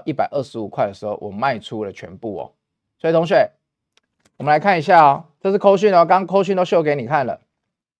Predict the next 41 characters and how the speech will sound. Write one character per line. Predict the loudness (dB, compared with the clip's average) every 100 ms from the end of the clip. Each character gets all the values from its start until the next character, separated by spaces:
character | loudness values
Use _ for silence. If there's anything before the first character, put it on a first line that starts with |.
| _ _ _ _
不 | 2
好 |
意 | 2
思， | -2
今 | -6
天 | -6 -8
纸 | -10
包 | -2 -2
为 | -2
什 | -8
么 | -16 -20 _ _ _ _
比 | -4
较 | -4
不 | -2 -4 -6
稳？ | -10 _ _ _ _ _ _
好， | 6 6 4 _ _ _
那 | 2 2
我 | 4
们 | 4
有 |
没 | 4
有 |
卖 | 4 6
在 | 6
波 | 4 2 4
段 | 6 4
的 |
高 | 6 6 6
点？ | 2 -2
我 | -2 -2
们 | -2
接 | 0 6 6
在 | 8 6 6
了 |
相 | 4 2
对 | 2
波 | 0 0
段 | 2 0
的 | 0
低 | -4 -6
点， | -4